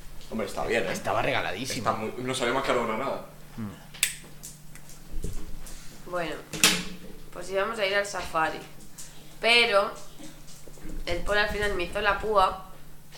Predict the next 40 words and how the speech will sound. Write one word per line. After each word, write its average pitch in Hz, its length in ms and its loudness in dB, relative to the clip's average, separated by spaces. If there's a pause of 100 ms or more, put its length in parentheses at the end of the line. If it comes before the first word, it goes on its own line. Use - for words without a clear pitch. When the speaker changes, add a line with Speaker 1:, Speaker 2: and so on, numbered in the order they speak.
(140)
Speaker 3:
Y 202 120 2
organizaste 175 680 2
lo 196 120 4
de 165 380 6
Granada 165 480 2
con 180 120 -2
el 151 160 -4
Dani. 151 260 0 (2250)
Speaker 2:
A 135 180 6
ver, 131 260 4
a 123 120 6
ver, 120 240 2
a 113 100 4
ver, 113 220 2
a 104 100 2
ver, 104 200 0
a 98 100 0
ver. 104 180 2
Esto 185 280 6
no 170 200 10
fue 135 200 10
exactamente 113 560 4
así. 107 200 -2 (260)
Dani, 185 200 12
una 233 180 8
cosa, 175 400 8
me 151 160 6
piden 220 380 4
el 180 220 4
link 180 400 2
del, 131 680 4
del 131 180 4
streaming 147 540 2 (800)
para 135 180 4
entrar. 139 440 2
Speaker 1:
Twitch 127 480 -4
punto 123 440 -2
com 127 240 0
barra 110 260 4
Daniloan, - 500 2